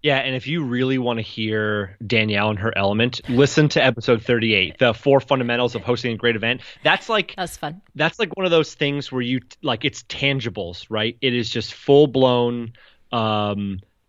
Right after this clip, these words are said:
Speaker 1: you know, these are the things that I can focus on, right? And as somebody
Speaker 2: Yeah.
Speaker 1: who, like, who, like, I just like people to give me, um, an opportunity to, like, do something, like, get my hands on something rather than always inspiration. Like, "Here's some things you need to work on.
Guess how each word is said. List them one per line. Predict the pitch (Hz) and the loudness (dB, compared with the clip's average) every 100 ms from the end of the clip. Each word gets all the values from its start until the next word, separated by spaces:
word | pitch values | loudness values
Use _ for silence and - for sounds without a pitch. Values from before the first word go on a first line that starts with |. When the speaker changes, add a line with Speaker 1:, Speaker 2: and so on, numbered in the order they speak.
| - | -6
Speaker 1:
you | 113 | -2
know, | 107 | 0
these | 98 139 131 | 4 6 6
are | 151 | 4
the | 139 | 4
things | - 123 120 107 | 2 0 0 -2
that | 113 | -2
I | 113 | -2
can | 120 123 | -2 -4
focus | 110 110 - 95 | -4 -6 -6 -10
on, | 98 | -6
right? | 101 135 | 0 0
And | 151 | 2
as | 151 - | -4 0
somebody | 226 190 | 2 4
Speaker 2:
Yeah. | 156 | 4
Speaker 1:
who, | 156 | 2
like, | 139 - - _ | 0 -4 -18 _
who, | - 156 | -8 -6
like, | 139 - | -6 -2
I | 165 | -2
just | 151 180 | -2 -4
like | - | -4
people | 151 135 | -4 -6
to | 131 | -6
give | 120 - 131 117 | -8 -2 -2 -2
me, | 127 120 117 - _ _ _ _ - | -4 -4 -6 -10 _ _ _ _ -4
um, | 110 107 104 101 95 - _ - | -2 -2 -2 -6 -8 -12 _ -2
an | 123 | 2
opportunity | 117 123 - 127 117 113 | 2 0 -2 -4 -2 -4
to, | 117 | -2
like, | 117 101 - | -4 -4 -6
do | 120 131 | 2 4
something, | 120 - 131 139 135 | 4 0 0 0 0
like, | 120 104 | 0 -2
get | 143 | -2
my | 117 | -2
hands | 110 120 123 | -2 -2 -2
on | 127 | -4
something | 131 139 | -2 0
rather | 120 117 | 0 0
than | 113 117 | -4 -2
always | 117 117 117 | 0 0 -2
inspiration. | 127 - 110 113 139 | -10 -4 -2 0 0
Like, | 110 - - | -4 -4 -12
"Here's | - 208 202 | 2 2 4
some | 170 | 0
things | - 147 135 | 0 -2 -2
you | 127 | -4
need | 127 | -4
to | 110 | -4
work | 101 95 | -6 -6
on. | 82 | -10